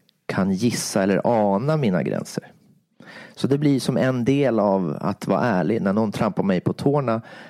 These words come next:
eh, så vill jag ju säga aj. Så att de vet att det där gjorde ont. Ehm, och om jag inte delar någon annans verklighetsuppfattning, hur kan jag berätta det då?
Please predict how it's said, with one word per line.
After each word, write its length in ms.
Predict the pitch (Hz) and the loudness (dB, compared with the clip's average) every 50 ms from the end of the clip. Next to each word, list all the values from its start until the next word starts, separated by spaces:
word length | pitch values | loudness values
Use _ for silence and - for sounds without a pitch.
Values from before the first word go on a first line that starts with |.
| - - _ | -20 -20 _
eh, 440 | _ - 104 101 98 95 92 - - | _ -4 -2 -2 0 0 0 -2 -4
så 180 | - - - 117 | -4 -2 -2 2
vill 180 | 107 110 104 | 2 4 4
jag 200 | 104 101 95 90 | 4 4 4 2
ju 80 | 87 90 | 0 0
säga 260 | - - 82 73 - - | 0 -2 -2 0 0 0
aj. 440 | 143 117 62 - 71 65 - - - - - - - - _ _ _ _ _ _ _ _ _ | -2 -2 -2 -2 -2 -2 -2 -2 -4 -8 -14 -20 -20 -20 _ _ _ _ _ _ _ _ _
Så 160 | - - - | -8 -4 -4
att 80 | 110 - | 0 0
de 180 | - 104 98 92 | 0 0 2 2
vet 300 | 110 123 123 117 - - | 2 2 2 0 -2 -4
att 80 | 85 | -2
det 80 | - 90 | 0 0
där 120 | 87 82 | 2 2
gjorde 240 | 78 76 67 - 123 | 2 0 0 0 0
ont. 380 | - - - - - _ - - _ _ _ _ _ - _ _ _ _ _ _ _ _ _ _ _ _ _ _ _ _ - _ _ - - - - - - - - _ | 0 0 -4 -6 -8 _ -18 -18 _ _ _ _ _ -20 _ _ _ _ _ _ _ _ _ _ _ _ _ _ _ _ -20 _ _ -18 -16 -16 -16 -18 -18 -20 -16 _
Ehm, 680 | - - 98 90 90 90 87 85 82 82 85 85 80 - _ _ _ _ _ _ _ _ _ _ _ _ _ _ _ _ _ _ _ _ _ _ _ _ _ _ _ _ _ _ | -2 0 0 2 2 2 0 0 0 0 -2 -4 -6 -8 _ _ _ _ _ _ _ _ _ _ _ _ _ _ _ _ _ _ _ _ _ _ _ _ _ _ _ _ _ _
och 220 | - 120 98 107 | 0 2 2 2
om 140 | 123 113 113 | 2 2 2
jag 160 | 110 113 120 | 2 2 2
inte 160 | 123 104 107 98 | 2 2 0 -2
delar 460 | 95 - 135 131 120 107 107 135 160 | 0 2 2 2 4 4 2 2 2
någon 220 | 147 123 110 101 | 2 2 2 2
annans 320 | 95 101 95 92 87 - 110 | 2 2 2 0 0 0 0
verklighetsuppfattning, 960 | 101 98 90 - - 76 - - - - - - - - _ _ - 160 | 0 0 0 -2 -4 -6 -4 -6 -8 -8 -4 -4 -4 -4 _ _ -4 -2
hur 140 | 95 120 151 | 0 -2 -4
kan 160 | 143 - 170 | -2 0 0
jag 120 | 160 156 151 | 0 0 0
berätta 340 | 151 156 156 151 _ - - | 0 0 -2 0 _ -4 0
det 220 | 143 170 202 147 | 2 2 0 0
då? 140 | - - | -2 -6